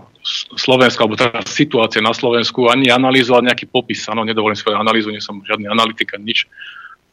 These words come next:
Najskôr som to vyskúšal niekoľko strán napísať, ale za každým som sa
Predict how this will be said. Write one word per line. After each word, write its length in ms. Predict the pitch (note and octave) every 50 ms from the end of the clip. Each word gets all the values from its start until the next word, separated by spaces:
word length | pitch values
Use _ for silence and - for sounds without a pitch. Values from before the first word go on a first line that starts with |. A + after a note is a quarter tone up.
| _ _ _ _ _ _ _ -
Najskôr 260 | - D3 - - C#3+
som 140 | - C#3+ C3+
to 160 | B2 C3+ A#2
vyskúšal 400 | A2 C3+ B2+ - - - - B2+
niekoľko 340 | A#2 B2 B2+ - B2+ - - A2+
strán 260 | - - B2 B2 A#2 A#2
napísať, 880 | A#2+ B2+ B2+ B2+ - - - - - - A2+ A2+ - - - - A2
ale 220 | A2 A2 A2 G#2+ G#2+
za 100 | A2+ A2+
každým 300 | - B2 A#2 B2 A2 -
som 100 | - G#2
sa 160 | - -